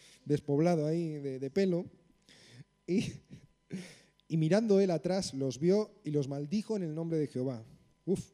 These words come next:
¿Eh? Meno-, ¿cómo se desgastaba Eliseo? Dice, "Y salieron dos osos del monte y despedazaron de ellos a cuarenta y dos muchachos". Eso, eh, eso no lo habían leído cuando le dicen, "Sube, calvo", y dice, <laughs> y los maldice.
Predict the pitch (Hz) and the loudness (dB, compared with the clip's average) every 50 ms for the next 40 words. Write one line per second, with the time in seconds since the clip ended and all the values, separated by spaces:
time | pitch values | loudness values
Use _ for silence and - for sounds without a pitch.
0 | _ _ _ _ _ _ _ _ _ _ _ _ _ _ _ 120 127 151 156 139 | _ _ _ _ _ _ _ _ _ _ _ _ _ _ _ -12 -10 -10 -8 -8
1 | 123 123 120 123 127 143 127 - 147 160 151 170 175 170 165 151 151 - - 175 | -10 -8 -8 -6 -6 -6 -4 0 0 2 2 4 4 4 4 4 2 0 0 2
2 | 156 139 120 107 - - - - - - - - 151 160 165 151 - 180 165 143 | 2 2 0 -2 -8 -16 -20 -20 -20 -18 -4 0 4 4 6 6 8 6 6 6
3 | 117 110 - - 156 151 - 180 - - 160 156 175 190 208 226 226 202 202 180 | 4 0 -2 -2 0 2 2 2 2 0 0 2 4 4 4 2 4 2 2 4
4 | - 208 185 156 202 170 151 170 160 165 185 208 214 196 - 220 240 - - _ | 4 2 0 2 0 0 2 0 0 2 2 0 0 0 0 -2 -2 -2 -6 _
5 | _ - - - _ _ - 156 156 151 147 - - _ _ - 156 147 147 139 | _ -20 -20 -20 _ _ -4 -2 0 0 0 -2 -4 _ _ -2 0 0 0 -2
6 | - - 190 190 208 208 196 180 180 180 190 202 185 - 196 180 - 160 151 151 | -2 0 0 0 0 0 0 2 2 4 4 2 2 0 -2 -2 0 0 0 0
7 | 151 147 143 139 160 160 165 160 139 - 156 156 - - 202 190 - - - _ | 0 0 0 0 0 0 -2 -4 -6 -6 -6 -8 -8 -10 -16 -18 -18 -20 -20 _
8 | _ _ _ _ _ _ _ _ _ _ _ _ 120 - - 160 170 170 175 170 | _ _ _ _ _ _ _ _ _ _ _ _ -14 -8 -4 -2 -2 -2 -2 -4
9 | - _ _ _ _ _ _ _ _ _ _ - 131 135 139 - - _ _ _ | -8 _ _ _ _ _ _ _ _ _ _ -18 -18 -18 -18 -18 -20 _ _ _
10 | _ _ _ _ _ _ _ _ _ _ _ _ _ _ _ _ _ _ _ _ | _ _ _ _ _ _ _ _ _ _ _ _ _ _ _ _ _ _ _ _
11 | - 139 - 185 190 196 190 185 180 185 180 180 185 226 240 220 190 190 180 175 | -18 -12 -10 -8 -6 -4 -4 -2 -2 -2 -2 -2 -2 -2 -2 -2 -2 -2 -2 -2
12 | 175 175 170 170 180 160 - 220 220 220 214 208 233 240 254 240 220 208 202 190 | -2 -2 -2 -2 -4 -4 -4 -2 0 0 0 0 -2 -2 0 0 0 0 0 -2
13 | 165 180 175 - - - 214 151 185 147 160 165 156 160 165 202 190 - - 185 | -2 -4 -4 -6 -6 -6 -4 -2 -2 -2 -2 -2 -4 -4 -4 -4 -6 -4 -6 -8
14 | 151 - - | -8 -10 -12